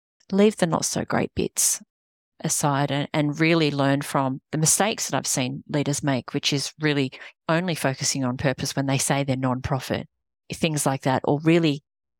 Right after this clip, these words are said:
uh, saying they're one thing externally, uh, to stakeholders, but internally being something totally different,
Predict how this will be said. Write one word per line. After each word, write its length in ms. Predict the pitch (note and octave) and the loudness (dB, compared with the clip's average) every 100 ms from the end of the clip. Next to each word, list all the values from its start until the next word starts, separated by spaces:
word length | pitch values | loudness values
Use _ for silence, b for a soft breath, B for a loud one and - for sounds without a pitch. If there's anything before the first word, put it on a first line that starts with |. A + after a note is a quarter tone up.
| _ _ _ D#3+ - | _ _ _ -10 -6
uh, 160 | - B2 | -4 0
saying 320 | - E3 D#3+ | 2 0 0
they're 140 | D#3 C#3+ | 2 2
one 260 | D3 D3+ | 2 0
thing 360 | D3+ D#3 C3 B2+ - | 0 0 0 -4 -2
externally, 880 | D3 - - D3+ C#3+ C#3+ C3 D#2 _ _ _ _ - | 0 0 0 2 2 0 -2 -6 _ _ _ _ -4
uh, 180 | C3+ C3+ | -2 -2
to 120 | D#3 | -6
stakeholders, 600 | - C#3 - C#3 C3+ C3+ | -2 -2 0 0 0 -2
but 120 | B2+ | -2
internally 560 | A#2+ D3 - C#3 C3+ C3 | 0 0 2 2 2 2
being 220 | C3+ B2+ | 2 0
something 320 | - - A2+ - - | -2 -2 -4 -6 -4
totally 340 | D3+ C3+ C3 | -2 0 -2
different, 480 | C3 - - - | -2 -4 -2 -4